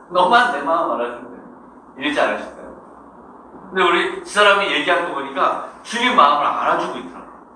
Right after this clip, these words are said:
주님 마음을 이해하고 그 주님 앞에 설 것에 대한 어떤 그런 간절함,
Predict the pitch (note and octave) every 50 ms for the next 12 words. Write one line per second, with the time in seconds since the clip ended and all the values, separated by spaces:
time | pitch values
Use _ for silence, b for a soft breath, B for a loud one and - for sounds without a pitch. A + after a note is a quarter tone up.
0 | - - - - - - - - - - - - - - - - - - - -
1 | - - - - - - - - G3 G3+ G#3+ G#3+ G#3 G3+ - - - - F3+ -
2 | - - - - E3+ E3+ E3 - - - - - - - E3+ F#3 F3+ - - -
3 | F3 F#3 - - - - C#3 C3+ B2+ C3 - - D#3 - - C#3+ C3+ C3 C3 C3
4 | B2+ B2+ B2 B2+ - - - - - - - - A2 - - B2 B2+ B2+ - -
5 | - - - - - - - - - C3+ C3 B2+ B2 B2 - - - - - -
6 | - - - - - - D#3 - - - - - -